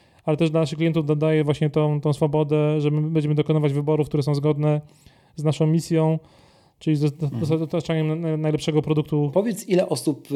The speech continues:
Speaker 2: y, tak programistycznie pracuje nad Finaxem, jeśli
Speaker 1: Wiesz co,
Speaker 2: chodzi
Speaker 1: to jest,
Speaker 2: o
Speaker 1: to jest, to jest
Speaker 2: dev
Speaker 1: ciekawe.
Speaker 2: team?
Speaker 1: Tu cię, tu cię pewnie zas-, zaskoczę i pytanie, czy, czy będziesz zadowolony z tej o-, odpowiedzi.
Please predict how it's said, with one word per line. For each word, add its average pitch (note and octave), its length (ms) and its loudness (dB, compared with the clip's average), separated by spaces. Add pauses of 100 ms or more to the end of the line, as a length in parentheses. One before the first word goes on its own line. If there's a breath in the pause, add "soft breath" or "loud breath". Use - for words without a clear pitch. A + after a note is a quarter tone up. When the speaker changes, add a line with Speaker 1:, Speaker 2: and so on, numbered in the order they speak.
Speaker 2:
y, B2+ 40 0
tak B2+ 260 -6
programistycznie C#3 720 0
pracuje A#2+ 400 0
nad F#2+ 180 -8
Finaxem, F#2 600 -10 (120)
jeśli G#2 160 -2
Speaker 1:
Wiesz F3 80 4
co, - 60 -6
Speaker 2:
chodzi A#3 100 4
Speaker 1:
to A#3 100 2
jest, A3+ 140 0
Speaker 2:
o G#3 140 2
Speaker 1:
to G#3+ 80 2
jest, G#3 140 -2
to G#3 60 -6
jest F#3 100 -6
Speaker 2:
dev G3+ 100 2 (100)
Speaker 1:
ciekawe. G#3 80 2
Speaker 2:
team? F3 140 0
Speaker 1:
Tu A3 80 0
cię, A3+ 140 0
tu B3 100 0
cię B3 120 0
pewnie A3+ 160 0
zas-, A3 100 -2
zaskoczę G3 460 0
i D#3+ 60 0
pytanie, G3 320 0
czy, F#3 460 0
czy - 120 -6
będziesz F3+ 220 0
zadowolony F3 380 2
z E3 140 -4
tej F3 140 2
o-, G3 240 -6
odpowiedzi. D#3+ 560 -2